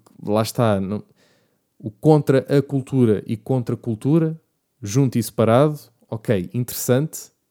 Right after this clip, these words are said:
não é excepcional, mas é interessante, sim senhora. Ahm, agora, o importante mais do que tudo, isto de avaliar, eh, <laughs> frases de ordem, é juntem-se.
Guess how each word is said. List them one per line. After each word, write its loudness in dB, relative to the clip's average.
não -10
é 0
excepcional, -4
mas -6
é 4
interessante, -2
sim -6
senhora. -10
Ahm, 0
agora, 4
o 2
importante 2
mais 4
do -2
que -18
tudo, -2
isto -4
de -4
avaliar, 0
eh, -4
<laughs> -8
frases 0
de -4
ordem, -2
é 2
juntem-se. -6